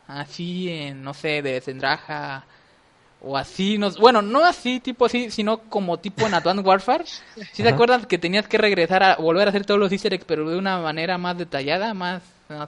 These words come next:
Speaker 1: sé, eh,
Speaker 2: Retos-, retosa, por
Speaker 1: ajá,
Speaker 2: así
Speaker 1: retosa, sí, <laughs> por así decirlo.
Speaker 2: <laughs>
Speaker 1: De que,
Speaker 2: Desafiante.
Speaker 1: ajá, muy desafiante y para poner,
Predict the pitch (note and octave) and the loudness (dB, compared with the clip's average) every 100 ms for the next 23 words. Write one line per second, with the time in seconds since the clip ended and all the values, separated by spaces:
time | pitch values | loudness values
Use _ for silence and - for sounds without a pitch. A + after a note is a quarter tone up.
0 | - E3 E3 E3 D#3+ _ _ _ _ _ | -8 -6 -6 -8 -14 _ _ _ _ _
1 | _ _ _ _ _ _ _ - C3 D3+ | _ _ _ _ _ _ _ -10 -6 -2
2 | A2 G#2+ G#2 G#2+ G#2 G#2+ A2 G#2 B2+ C3 | 0 -2 -2 -4 -2 -2 -2 0 0 0
3 | F3 E3+ G3 G#3 F3+ E3+ G3 A3 G3 G3+ | -2 2 2 2 0 -2 -2 0 -2 -4
4 | - F3 D#3+ F#3 F3 F#3 A3 A3+ - G#3+ | -4 -4 -2 0 2 2 2 0 0 0
5 | G#3+ G#3+ - F#3+ - G#3 A3 - D#3+ - | 0 -2 -4 -16 -6 -4 -4 -10 -12 -14
6 | - A2+ A2 C3+ C3+ B2 A2 F#3 G3+ G#3 | -4 0 2 2 2 -4 -6 -2 0 0
7 | A3+ G3 E3 F3+ F#3+ G#3+ E3 C#3 D3 C#3 | -2 -2 -2 -4 -6 -6 -6 0 2 2
8 | - D#3+ E3+ F#3+ | 0 -4 -4 -4